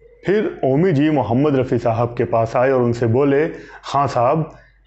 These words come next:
ये कैसे हुआ? मुझे तो लगा आप सुर से हट गए हैं।"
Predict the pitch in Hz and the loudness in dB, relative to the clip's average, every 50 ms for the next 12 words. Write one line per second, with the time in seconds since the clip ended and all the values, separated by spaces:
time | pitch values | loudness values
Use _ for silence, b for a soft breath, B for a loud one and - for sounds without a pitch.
0 | B B - 123 127 208 220 180 160 135 117 - 135 120 113 113 113 110 - - | B B -2 0 2 2 2 0 0 -2 0 0 0 0 2 0 0 0 -2 -6
1 | - - - _ _ _ _ _ _ _ _ _ _ - 131 139 143 147 175 175 | -12 -20 -20 _ _ _ _ _ _ _ _ _ _ -2 0 0 2 2 2 2
2 | 156 135 131 127 131 135 127 127 120 - - - 143 123 113 - 123 117 117 139 | 2 2 2 2 2 2 2 2 0 0 -2 -2 -2 0 0 -2 -2 -2 0 0
3 | 147 151 147 151 139 147 143 135 147 156 170 | 0 0 0 2 2 0 0 -2 -4 -8 -12